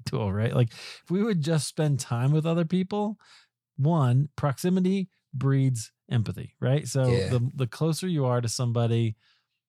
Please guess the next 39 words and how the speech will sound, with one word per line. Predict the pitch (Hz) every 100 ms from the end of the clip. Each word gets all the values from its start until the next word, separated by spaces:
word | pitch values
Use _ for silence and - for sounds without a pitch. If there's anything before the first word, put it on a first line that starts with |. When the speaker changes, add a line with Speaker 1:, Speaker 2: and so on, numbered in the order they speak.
| _ _
Speaker 1:
you're | - 113
having | 135 156 143
a |
meal | 127 123
with | 113
them, | 120 -
it's | - -
really | 196 135
hard | 135 110
to |
hate | 92 101
that | - -
person | 104 92 95 92
or | 120
to, | 113 101 -
e-, | 135 139
even | 135 135
if | 113
you | 113
think | 120 104
they're | 90
wrong, | 80 82 104 123
right? | 110 -
About | 110 110 107 -
Speaker 2:
Right. | 98 - _ _ _ -
Speaker 1:
a | 123
commitment | - 117 104 107 107 - _ -
of | 113 98 - _ _ _ _ _ _ _
philosophical | - 110 - 101 95 - 98
proportions, | 90 101 - 98 - 104 98
right? | 113 - - - - - -
It's | 151 - - - _ _ _ _ _
really | 160 135 160 156
hard | 123 117
to | 104
do | 98 98
that. | 90 -
So | - 147 135 127 110
that's, | 143 160